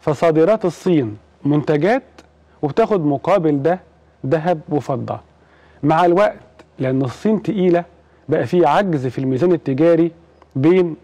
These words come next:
بريطانيا وبين الصين. فبريطانيا تعمل إيه عشان تز-، تسد عجز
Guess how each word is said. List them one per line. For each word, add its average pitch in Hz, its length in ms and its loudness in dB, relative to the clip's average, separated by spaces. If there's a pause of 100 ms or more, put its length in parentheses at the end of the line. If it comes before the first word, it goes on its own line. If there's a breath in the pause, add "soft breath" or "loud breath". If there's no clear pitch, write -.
بريطانيا 160 680 0
وبين 147 680 0
الصين. 127 500 -4 (840 soft breath)
فبريطانيا 160 540 0
تعمل 214 300 0
إيه 220 100 0
عشان 165 300 -2
تز-، 156 440 -2 (140)
تسد 143 540 -4
عجز 196 600 -2